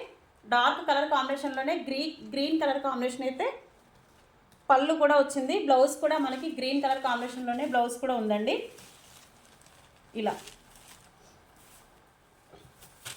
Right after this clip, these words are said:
గ్రీన్ కలర్ బ్లౌజ్, గ్రే కలర్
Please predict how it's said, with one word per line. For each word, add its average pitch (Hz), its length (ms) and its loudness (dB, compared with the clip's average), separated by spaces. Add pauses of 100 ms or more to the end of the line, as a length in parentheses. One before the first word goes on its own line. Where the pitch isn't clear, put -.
(920)
గ్రీన్ 285 280 2
కలర్ 277 240 0
బ్లౌజ్, 226 300 0 (1800)
గ్రే 277 120 10 (140)
కలర్ 320 200 2